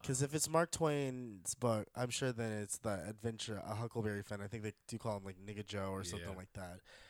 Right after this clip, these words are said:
Speaker 2: And that book is questionable. And Tom Sawyer is a piece of shit. So, not that they should censor it.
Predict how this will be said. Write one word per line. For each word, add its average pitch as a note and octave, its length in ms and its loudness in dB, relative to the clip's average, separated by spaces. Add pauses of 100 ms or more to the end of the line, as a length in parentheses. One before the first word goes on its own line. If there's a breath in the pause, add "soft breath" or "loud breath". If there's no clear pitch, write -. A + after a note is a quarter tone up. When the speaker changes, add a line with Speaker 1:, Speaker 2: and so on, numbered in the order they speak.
(360 loud breath)
Speaker 2:
And E3+ 120 2
that G3 160 8
book D#3+ 160 8
is B2 100 0
questionable. E2+ 880 0 (400)
And D#3 200 6
Tom F3 240 8
Sawyer D#3 240 6
is A2+ 100 2
a A2 40 -4
piece - 240 -2
of - 60 0
shit. - 380 0 (140)
So, F#2+ 480 2
not F3 160 6
that F3+ 80 4
they D#3+ 80 6
should C3+ 160 2
censor C#3 400 4
it. G2+ 60 0